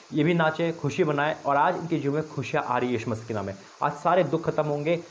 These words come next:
और आज बहुत बड़ी खुशियाँ से नाचेंगे, और जो नाचेगा तेरी महिमा करेगा। हाँ और आमीन के साथ यीशु मसीह के नाम से मांगते हैं, आमीन,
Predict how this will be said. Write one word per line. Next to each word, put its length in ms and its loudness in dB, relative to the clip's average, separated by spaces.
और 120 6
आज 260 4
बहुत 420 -4
बड़ी 120 4
खुशियाँ 480 2
से 160 0
नाचेंगे, 680 0
और 80 4
जो 240 6
नाचेगा 440 2
तेरी 200 2
महिमा 260 0
करेगा। 420 0
हाँ 160 4
और 160 4
आमीन 240 2
के 60 -4
साथ 220 -2
यीशु 300 2
मसीह 220 0
के 60 0
नाम 120 0
से 140 -6
मांगते 320 -6
हैं, 40 2
आमीन, 220 -2